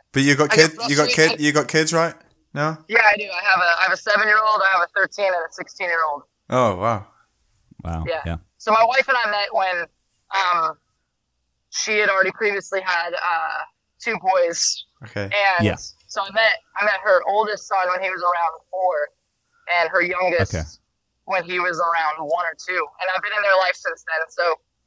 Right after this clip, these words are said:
Speaker 2: it's been awesome to be able to, like, just kind of grow with them and learn. I mean, kids teach you a lot about yourself.
Speaker 1: Yeah, I
Speaker 2: They
Speaker 1: bet.
Speaker 2: teach you a lot of things that,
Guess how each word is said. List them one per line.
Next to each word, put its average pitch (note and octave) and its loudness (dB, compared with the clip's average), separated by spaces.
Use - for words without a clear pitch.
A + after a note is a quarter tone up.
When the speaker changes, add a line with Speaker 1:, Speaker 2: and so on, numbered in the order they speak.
Speaker 2:
it's F3+ -16
been A3 0
awesome G3 0
to F#3+ -2
be F#3+ -2
able F#3 0
to, E3 2
like, D3+ 0
just - -14
kind C#4+ 4
of A3+ 2
grow A3+ 4
with A#3+ 2
them A#3+ 2
and F#3+ 2
learn. G3 2
I G3 -2
mean, G3+ -2
kids B3 2
teach C4 -2
you A#3+ 0
a - -4
lot G3 0
about F#3+ 2
yourself. E3 -4
Speaker 1:
Yeah, G#2 2
I F#2+ -8
Speaker 2:
They F3 -2
Speaker 1:
bet. - -2
Speaker 2:
teach - -10
you G#3 -12
a - -12
lot F#3 -8
of F3 -8
things F3+ 0
that, E3 -4